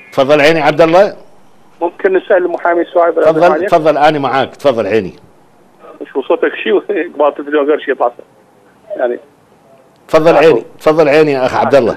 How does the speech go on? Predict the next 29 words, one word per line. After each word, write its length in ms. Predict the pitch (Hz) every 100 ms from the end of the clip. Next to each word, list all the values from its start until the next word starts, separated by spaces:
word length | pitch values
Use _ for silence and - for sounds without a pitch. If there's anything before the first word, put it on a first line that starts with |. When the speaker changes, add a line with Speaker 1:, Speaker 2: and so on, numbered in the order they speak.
| -
Speaker 2:
عندنا 220 | 165 170 -
سو-، 300 | - - - -
سؤال 260 | 160 143 135
عيني. 260 | 123 113 110 _ - -
Speaker 1:
تفضل. 280 | 147 123 92
Speaker 2:
بنتي 260 | - 175
مطلقة، 560 | 147 139 135 123 - - -
بنتي 240 | 147 -
مطلقة، 540 | 127 117 113 107 110 151
Speaker 1:
نعم. 180 | 127 131
Speaker 2:
ماشي؟ 280 | - 170 - - -
Speaker 1:
نعم. 240 | 120 85 69 -
Speaker 2:
وعندها 480 | 139 131 160 160 143
حضانة 480 | - 151 165 170 175
على 300 | 135 131 113
ابنها. 380 | 110 104 113 - _ 131
Speaker 1:
نعم. 280 | 135 90 71 - _ _ _ _ _ _ _ -
Speaker 2:
ماشي. 300 | 131 - 139 _ _ _ - 160
هسه 340 | 156 175 165
يطلع 360 | 165 - 170 131
جواز 420 | 143 160 170 156 151
لابنها. 380 | 135 127 127 - _ - - _ - - - - _ _ _ _ -
Speaker 1:
نعم. 140 | 131
Speaker 2:
فلازم 500 | 143 160 165 156 151
احنا 200 | 147 175
نحصل 320 | 151 160 - 147
موافقة، 540 | 139 170 180 170 170 -
آه، 240 | 131 110 110
زوج، 180 | 113 101